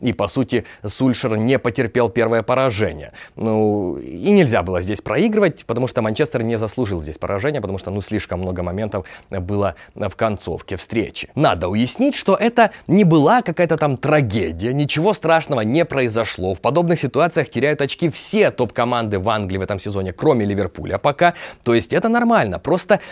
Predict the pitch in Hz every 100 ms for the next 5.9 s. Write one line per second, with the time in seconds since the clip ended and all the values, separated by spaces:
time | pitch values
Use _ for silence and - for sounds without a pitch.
0 | - 151 185 196 196 247 240 190 170 196
1 | 208 240 196 - 135 135 226 262 170 135
2 | - 135 185 196 165 131 110 175 156 131
3 | 98 151 - 95 120 131 95 - 92 135
4 | 202 131 104 107 - 170 165 190 - 170
5 | 107 123 156 156 202 214 107 - -